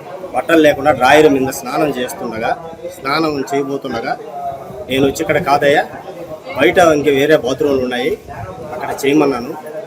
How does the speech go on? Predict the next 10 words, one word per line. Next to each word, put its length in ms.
దుర్భాషలాడుతూ, 920
నానామైన 540
బూతులు 480
మాట్లాడుతూ 560
నా 120
మీద 180
దాడికి 480
పాల్పడ్డాడు. 680
గత 160
రాత్రి 600